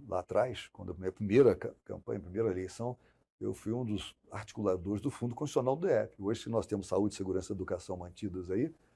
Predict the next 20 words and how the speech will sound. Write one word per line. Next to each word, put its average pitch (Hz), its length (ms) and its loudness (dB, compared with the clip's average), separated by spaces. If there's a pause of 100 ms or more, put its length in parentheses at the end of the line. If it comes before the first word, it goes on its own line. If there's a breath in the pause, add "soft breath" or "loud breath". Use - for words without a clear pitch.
(140)
é 98 60 -8
porque 92 300 -6
tem 110 240 -2
esses - 240 -4
quatorze 110 420 -2
bilhões 104 340 -2
que - 140 -6
vêm 98 160 0
do 117 120 -2
fundo, 123 300 -4
que - 60 -12
foi 143 140 2
uma 135 120 4
criação 113 520 -6
nossa 104 400 0
lá 107 160 4
com - 120 -6
a - 40 0
sanção 104 440 -2 (480 soft breath)
ainda, 95 400 0